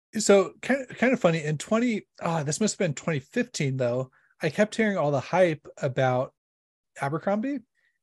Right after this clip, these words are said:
and so I was like, "Oh, I'll read an Abercrombie book." And I read the, the Broken,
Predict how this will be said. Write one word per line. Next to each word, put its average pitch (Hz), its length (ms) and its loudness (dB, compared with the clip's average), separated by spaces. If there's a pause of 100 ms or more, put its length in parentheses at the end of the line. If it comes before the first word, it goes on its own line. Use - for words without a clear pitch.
and 170 200 0
so 156 200 4
I 147 60 4
was 147 100 2
like, 147 220 -4
"Oh, 208 120 6
I'll 143 60 6
read 135 180 2
an 135 140 -4
Abercrombie 135 460 -4
book." 117 240 -6 (600)
And 143 400 -2
I 143 120 0
read 151 300 2
the, 135 420 4
the - 100 -2
Broken, 143 540 0